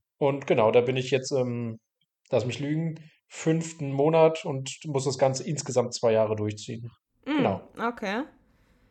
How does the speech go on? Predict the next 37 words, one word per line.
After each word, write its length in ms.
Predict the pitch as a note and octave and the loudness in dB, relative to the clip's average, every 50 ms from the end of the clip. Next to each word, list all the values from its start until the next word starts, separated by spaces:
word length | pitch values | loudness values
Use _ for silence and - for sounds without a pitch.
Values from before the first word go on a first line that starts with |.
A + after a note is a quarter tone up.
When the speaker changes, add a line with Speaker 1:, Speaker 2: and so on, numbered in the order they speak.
| _ _ _ _ - | _ _ _ _ 0
Speaker 2:
Ja, 60 | - A#3 | 4 6
du 80 | B3 | 6
hast 140 | C4 C4+ C#4 | 6 6 6
ja 80 | D#4 C#4 | 4 2
schon 180 | D#4 D#4+ D4 | 2 0 0
so 60 | C#4 | 2
ein 100 | D#4 C4 | 0 0
bisschen 200 | B3+ B3+ C#4 B3+ | 0 0 0 0
angeschnitten, 800 | - - A#3+ C4+ C#4+ - D#4 C#4+ C4+ C4+ C4+ C4 B3+ B3 G#3+ G#3 | 0 2 2 0 0 -2 -4 -4 -2 0 0 2 2 2 2 6
was 240 | A#3 A#3 B3 C4 - | 6 6 6 4 2
du 100 | C4 A#3+ | -4 -2
so 120 | G#3+ A3+ | -2 0
machst. 540 | A3+ A3+ A3 A3+ B3 D#4+ F4 - - - - | 0 2 4 6 6 4 4 0 -6 -10 -10
Ich 180 | - B3 - A#3+ | -12 -8 -4 -2
würd 160 | C#4 C#4+ - | -2 0 0
aber, 240 | C#4 A#3+ A#3+ B3 A3 | 0 2 2 2 2
bevor 380 | G#3+ A3+ - - B3 B3 A3 | 0 -2 0 2 2 4 4
wir 160 | A#3 A#3 A#3 | 4 2 4
dazu 340 | A3+ - G#3+ A3+ B3 - D#4+ | 4 6 4 4 4 2 -2
noch 160 | C#4+ C#4+ C4+ | 0 0 2
mal 160 | B3+ C4+ C4 B3+ | 2 2 2 2
kommen, 500 | C4 - - B3 A#3+ A#3+ B3 B3 B3 A#3 - | 0 0 0 2 2 4 2 2 0 -2 -2
erst 200 | - A3+ A3+ - | -4 -4 -2 -2
mal 80 | A#3 A3 | -2 0
fragen, 480 | A3+ B3 A3+ A3 A3 A3 A3 G3+ F#3+ | 2 4 4 4 4 2 0 0 0
wie 160 | A3+ A3 A3+ G#3 | 0 0 2 2
du 120 | G#3+ G#3+ | 2 2
überhaupt 400 | F#3 G#3 G#3 G#3 G#3+ A3 G#3+ - | 0 0 0 0 -2 -2 -2 -2
zu 100 | - A3 | -4 -2
dem 200 | G3+ G#3 G3+ F#3 | -2 -2 -2 -2
Volo 420 | G3 G3 G3 G3 G3 F#3+ F#3+ F#3+ | -2 -2 -2 0 0 0 0 -2
gekommen 500 | F#3 F#3 F3+ - - A3 G3+ G3 F3+ E3+ | -2 -6 -4 0 2 2 2 0 -2 -2
bist. 420 | D#3+ E3+ G3+ B3 - - - - _ _ _ _ _ - | -2 -2 -2 -2 -4 -6 -8 -10 _ _ _ _ _ -2
Was 180 | G3 G3+ G3 | -2 -2 0
da 140 | - G#3 F#3+ | 0 -2 -2
so, 480 | F3 F#3 F#3+ F#3+ F#3+ F#3+ F#3+ F#3+ F#3+ F3+ - _ _ _ - | -2 -2 -2 0 0 0 0 0 -4 -6 -10 _ _ _ 2
ja, 400 | G3 G3+ F#3+ F#3 F3+ F#3 - | 4 6 6 4 4 -2 -14